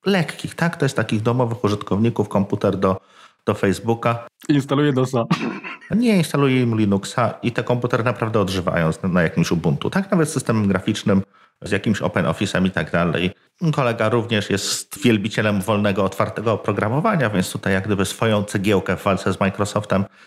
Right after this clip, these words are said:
Speaker 1: stara się dołożyć. Natomiast, no, jest to metoda, tak? No, nie, nie, nie każdego stać na wyrzucenie, nie wiem, kilku tysięcy na kupno nowego laptopa, czy, nie wiem, nawet dopłatę jakichś kilkuset złotych, tak?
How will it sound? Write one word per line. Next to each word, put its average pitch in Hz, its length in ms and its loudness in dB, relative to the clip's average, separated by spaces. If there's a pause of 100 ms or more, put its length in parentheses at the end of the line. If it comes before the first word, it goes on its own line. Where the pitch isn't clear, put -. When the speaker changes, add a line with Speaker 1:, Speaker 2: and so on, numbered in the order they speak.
Speaker 1:
stara 120 260 -2
się 120 140 -2
dołożyć. 170 420 2
Natomiast, 247 340 0
no, 247 120 2 (760)
jest 131 260 0
to 185 80 2
metoda, 135 420 0
tak? 165 220 2
No, 156 100 4
nie, 147 220 2
nie, 151 160 0
nie 147 140 -2
każdego 127 420 0
stać - 320 -4
na 101 240 0 (420)
wyrzucenie, 101 480 0
nie 92 100 4
wiem, 82 140 2
kilku 104 260 -2
tysięcy 90 320 -2
na 82 100 2
kupno - 260 -2
nowego 82 280 0
laptopa, 85 420 -2
czy, - 160 -6
nie 85 100 2
wiem, 78 180 0 (680)
nawet 92 340 -2
dopłatę 87 400 0
jakichś - 680 0
kilkuset - 460 -2
złotych, 78 380 0
tak? 131 300 -2